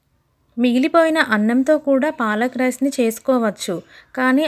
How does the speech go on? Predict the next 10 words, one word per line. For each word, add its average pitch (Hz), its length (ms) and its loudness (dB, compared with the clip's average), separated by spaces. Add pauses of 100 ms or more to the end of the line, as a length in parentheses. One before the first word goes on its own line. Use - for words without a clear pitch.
(140)
అప్పుడే 269 420 2
వండిన 254 280 4 (140)
అన్నంతో 233 420 0 (100)
చేస్తే 220 380 -2 (560)
టేస్ట్ 262 360 4 (120)
మరింత 240 360 0 (240)
ఎక్కువగా 254 400 -2 (100)
ఉంటుంది. 190 380 -2 (640)
కొందరికి 277 520 0 (520)
పాలకూర 254 520 0